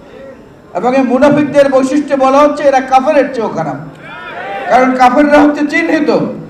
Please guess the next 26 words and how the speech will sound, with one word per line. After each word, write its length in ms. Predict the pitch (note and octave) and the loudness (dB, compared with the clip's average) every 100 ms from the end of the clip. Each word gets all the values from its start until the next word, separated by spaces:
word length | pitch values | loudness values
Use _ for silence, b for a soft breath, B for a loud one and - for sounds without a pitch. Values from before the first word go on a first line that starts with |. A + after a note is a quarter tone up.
| - | -6
আর 140 | F#3 | 0
এরা 160 | A#3 C#4+ | 2 4
হচ্ছে 300 | D4+ D4+ D4+ | 4 2 0
মুনাফিক। 500 | C#4+ C#4+ D#4+ C4 C4 - - - - - - | 2 4 4 4 0 -2 -6 -12 -18 -12 0
ধ-, 180 | A3+ - - - - | 2 2 -4 -20 -4
যেইখানে 460 | G3+ C4+ C#4 D4+ D4+ | 4 6 6 4 4
গিয়ে 200 | D4 D4+ | 4 6
ওই 100 | D4 | 6
মহিলা 300 | C4 C#4+ C#4+ | 6 6 6
আশ্রয় 420 | C4+ C4+ D#4+ F4 | 6 4 4 4
নিয়েছেন 400 | D#4 B3+ G#3 G#3 G#3 - - - | 4 2 2 -2 -4 -10 -12 -4
তাদের 340 | - B3 C#4 C#4+ | 2 4 4 4
কতক্ষণ 520 | C4 C4+ D4 C#4+ B3+ | 0 0 0 0 2
পর 160 | B3+ B3+ | 4 4
পর 200 | B3 A#3+ | 2 2
চুলকানি 460 | A#3+ A#3+ A#3 A#3 G#3+ | 0 0 2 2 2
ওঠে, 360 | F3+ D#3+ D3+ - - - | 2 2 0 -4 -8 -2
বলে, 160 | A#3 | 2
"এই 320 | B3 B3 C#4+ C#4 | 4 6 6 6
জায়গাটায় 520 | C#4+ C#4 C#4 C#4 C4+ | 6 6 6 6 6
এত 220 | C4 C4+ | 6 4
বছর 340 | B3+ B3+ B3 | 2 2 4
আগে 180 | A#3+ G#3+ | 4 4
একটা 260 | A3 G#3+ G#3+ | 2 2 0
মন্দির 460 | G#3 G3+ F#3 F3 | 0 -2 -2 -2
ছিল, 120 | E3 | -2